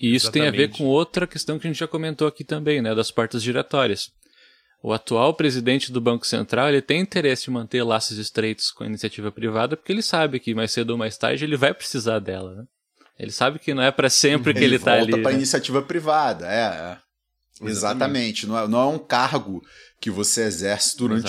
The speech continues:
Speaker 3: um longo
Speaker 1: Exatamente.
Speaker 3: período, né? Você é nomeado pra aquele cargo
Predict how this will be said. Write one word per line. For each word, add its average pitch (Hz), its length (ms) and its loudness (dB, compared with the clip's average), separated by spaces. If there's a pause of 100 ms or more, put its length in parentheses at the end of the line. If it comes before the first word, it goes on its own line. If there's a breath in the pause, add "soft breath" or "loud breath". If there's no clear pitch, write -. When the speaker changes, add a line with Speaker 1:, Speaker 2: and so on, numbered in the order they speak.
Speaker 3:
um - 20 2
longo 117 180 2
Speaker 1:
Exatamente. 120 180 -6
Speaker 3:
período, 170 520 0
né? 92 140 -6
Você 92 300 -2
é - 20 -2
nomeado 104 640 -2
pra - 140 -8
aquele 113 260 -6
cargo 123 440 -2